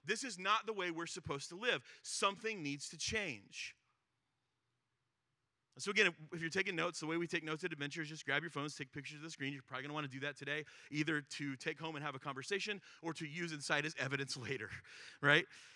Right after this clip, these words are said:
When your thermostat isn't working, everything in your life inside your home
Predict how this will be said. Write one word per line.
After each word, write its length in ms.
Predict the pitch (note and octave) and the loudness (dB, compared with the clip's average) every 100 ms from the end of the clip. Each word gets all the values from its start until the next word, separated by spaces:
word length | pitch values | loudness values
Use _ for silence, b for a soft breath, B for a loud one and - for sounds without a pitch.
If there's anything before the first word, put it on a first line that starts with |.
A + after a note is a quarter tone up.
| B B B _ _ - | B B B _ _ 0
When 160 | E3 G3 | 4 8
your 120 | G#3 | 6
thermostat 640 | - C#4+ E4 C4 A#3 G#3 | 10 10 10 6 10 10
isn't 320 | F#3 F#3 G3+ D3+ | 10 4 2 2
working, 520 | C#3+ C3 A#2+ C3 D#3 _ _ _ _ _ _ _ - | 0 2 -2 -4 -10 _ _ _ _ _ _ _ 4
everything 480 | F3+ A3+ B3+ A3+ G#3+ | 6 6 6 4 6
in 160 | F#3+ | 4
your 120 | F#3+ F3 | 6 6
life 320 | E3+ C3+ A2+ | 6 2 0
inside 420 | D3 D#3 E3+ D#3+ | -4 0 2 2
your 120 | D#3 D3 | 2 -2
home 440 | D3+ B2 A#2 C3+ | -2 -4 -4 -6